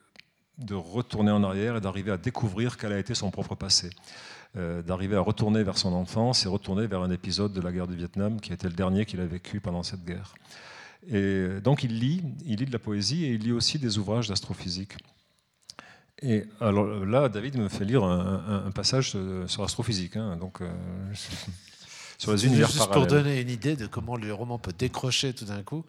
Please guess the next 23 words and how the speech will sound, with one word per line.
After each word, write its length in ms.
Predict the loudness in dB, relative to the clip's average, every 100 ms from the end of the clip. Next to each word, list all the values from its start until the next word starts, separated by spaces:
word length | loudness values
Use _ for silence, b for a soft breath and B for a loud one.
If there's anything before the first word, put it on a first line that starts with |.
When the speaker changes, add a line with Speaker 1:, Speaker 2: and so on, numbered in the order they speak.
| -10
Speaker 1:
Mm. 40 | -10 B B
Speaker 2:
sur 320 | -6 -2 -2
une, 140 | -2 -6
des 240 | -8 -10
considérations 880 | -4 -2 0 0 -2 -4 -4 -6 -8
qui, 280 | -10 -10 -10 -12 -14
qui 100 | -14
pourraient 240 | -10 -10
se 140 | -8 -10
regrouper 420 | -12 -14 -8 -6
dans 180 | -4 -4
un 60 |
autre 300 | -4 -6 -4
livre, 320 | -2 -2 -4
euh, 100 | -6 -6
mais 80 | -8
qui 140 | -10 -6
sont 160 | -2
aussi 320 | -2 0 -2
dans 100 | -2
le 60 | -2
roman. 260 | -4 -6 -12 -20 4
Speaker 1:
Hoyt 160 | 8